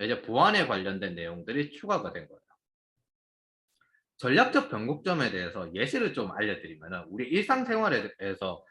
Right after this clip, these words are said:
예시를 보는 게 더 편하니까 제가 구십사 년도 아이엠에프 시기에 그때 은행들이 한창 망했던 시-, 망했던 시점,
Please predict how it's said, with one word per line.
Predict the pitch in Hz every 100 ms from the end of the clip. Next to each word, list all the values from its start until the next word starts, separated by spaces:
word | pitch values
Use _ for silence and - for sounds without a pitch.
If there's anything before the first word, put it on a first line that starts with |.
| - _
예시를 | 104 117 165 113
보는 | 98 95
게 | 87
더 | 82 -
편하니까 | 170 156 87 104 127 147 - _ _
제가 | 110 127 254 254
구십사 | 147 240 196 190
년도 | 143 120 98 78
아이엠에프 | 90 107 131 -
시기에 | - 85 82 76 82 82 - _ _ _ -
그때 | 147 - 156 147
은행들이 | 220 247 208 156
한창 | 117 147 160 107
망했던 | 85 110 165 185 165
시-, | - 92 -
망했던 | 95 143 170 110
시점, | - 98